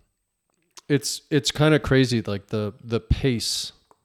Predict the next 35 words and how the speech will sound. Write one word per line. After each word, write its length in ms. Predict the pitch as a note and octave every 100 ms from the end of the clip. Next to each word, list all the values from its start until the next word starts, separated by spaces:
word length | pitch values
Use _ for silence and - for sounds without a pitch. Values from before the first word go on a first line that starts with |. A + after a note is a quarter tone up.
| _ _
right, 240 | A#2+ A#2+ B2
at 120 | A#2+
which 240 | A#2 -
we're 60 | A2+
moving. 260 | A#2+ A2+
I 20 | A2+
mean, 140 | A2+
you, 160 | A#2+ C3
you 220 | C3 C3
describing, 680 | A#2+ A#2 - B2 B2+ B2+ A#2+
like, 200 | G#2+ -
people 280 | B2 -
used 200 | B2 A2+
to 80 | A#2
have 140 | A2 A2+
to 100 | A2+
come 160 | A2+
out 140 | A2+ G#2+
here 180 | A2 G#2
and 160 | F#2
draw 480 | G#2+ G#2+ G#2+ G#2+ G#2+
and 120 | G2+
then 260 | G#2 G2+ F#2+ _ _ - _ _ _
travel 440 | - - B2 G#2 G#2+
back 260 | A2+ G#2
across 300 | - - G2+
the 100 | -
country 320 | G#2 A2+ - G2
to 80 |
show 240 | F#2+ A2+ G#2
people. 380 | - G#2 G#2 G2+
I 40 |
mean, 160 | G2+ G2+
look 160 | G2+
at 120 | G#2+